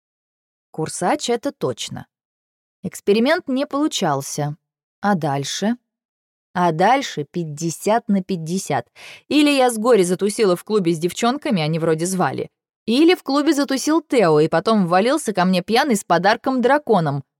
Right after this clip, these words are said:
который оказался полудохлым, и я так успешно его лечила, что извела всю свою магию. Хм, симптомы у похмелья и магического истощения примерно одинаковые.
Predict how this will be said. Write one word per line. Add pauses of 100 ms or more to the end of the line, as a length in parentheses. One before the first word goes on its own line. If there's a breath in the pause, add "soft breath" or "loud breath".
(100)
который
оказался
полудохлым, (240)
и
я
так
успешно
его
лечила,
что
извела
всю
свою
магию. (600)
Хм, (380)
симптомы
у
похмелья
и
магического
истощения
примерно
одинаковые.